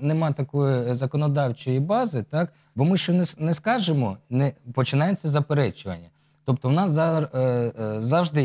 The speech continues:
якесь таке відношення, в-,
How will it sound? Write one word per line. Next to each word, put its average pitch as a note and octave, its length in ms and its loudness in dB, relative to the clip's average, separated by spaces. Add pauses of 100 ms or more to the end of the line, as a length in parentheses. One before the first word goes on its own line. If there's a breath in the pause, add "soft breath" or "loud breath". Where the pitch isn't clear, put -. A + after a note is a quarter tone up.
якесь B2+ 380 0
таке C#3 340 0 (300 soft breath)
відношення, C#3+ 720 2 (340 soft breath)
в-, C#3+ 100 2